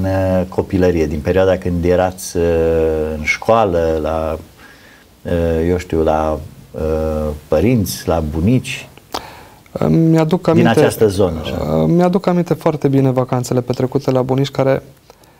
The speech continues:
Speaker 2: din păcate, nu o să pot să îi le ofer copilului meu. Pentru că locuim
Speaker 1: Așa.
Speaker 2: toți la, la oraș acum. Era un moment extraordinar, uh, această,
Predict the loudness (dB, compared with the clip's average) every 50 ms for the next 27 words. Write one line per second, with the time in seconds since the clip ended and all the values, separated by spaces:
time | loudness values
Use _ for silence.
0 | _ _ _ -2 0 0 2 0 -2 0 2 0 0 2 2 0 0 0 -4 -4
1 | 0 2 2 4 4 2 2 0 -2 -4 0 0 -2 -2 0 0 2 4 4 4
2 | 2 0 0 -2 -2 0 -2 -2 0 2 2 4 4 4 4 4 4 2 2 -2
3 | -6 -16 -20 -20 -20 _ _ _ _ -20 -18 -18 -18 -20 -20 -14 -8 -8 -2 -2
4 | -2 0 0 -2 -2 -4 -10 -12 -6 -2 0 0 2 2 2 2 4 2 2 0
5 | 0 2 2 2 4 4 2 0 0 0 2 2 2 2 0 -2 -2 -6 -10 -8
6 | -8 -8 -6 -4 -4 -4 -4 -4 -4 -2 0 2 2 2 2 0 -2 -4 -8 -10
7 | -14 -18 -20 -20 -20 -20 -20 -20 -20 -20 -20 -20 _ _ _ _ -18 -10 -4 0
8 | 2 2 4 4 2 2 2 -2 -4 -14 -18 -4 -2 -2 -2 0 -2 0 2 2
9 | 2 4 4 4 4 4 2 2 2 2 2 2 2 2 0 -2 -2 -4 -6 -8
10 | -10 -12 -16 -20 -20 _ _ _ _ _ _ -20 _ _ -20 -20 _ _ -20 _
11 | -8 -8 -8 -4 -2 -2 -2 -2 -2 -2 -2